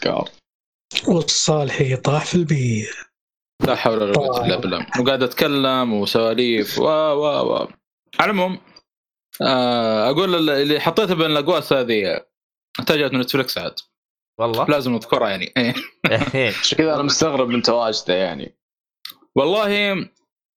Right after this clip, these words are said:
Speaker 3: ال-، طبعًا الفيلم، آه، أول شيء أتكلم عن الفيلم. الفيلم من إخراج، آه، واحدة اسمها جينا برينس بيثود مدري إيش.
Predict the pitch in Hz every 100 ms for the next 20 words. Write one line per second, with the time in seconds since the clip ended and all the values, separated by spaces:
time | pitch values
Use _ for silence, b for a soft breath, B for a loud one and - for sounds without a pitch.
0 | _ - 143 139 139 175 175 - 190 170
1 | 143 131 117 104 92 - - _ _ -
2 | 131 123 135 - 123 107 110 135 147 139
3 | 131 175 156 139 135 143 139 117 120 101
4 | - - _ _ _ _ _ 127 - 113
5 | - 104 98 110 117 104 95 95 - 120
6 | 117 110 - - - 127 110 113 95 87
7 | 127 - -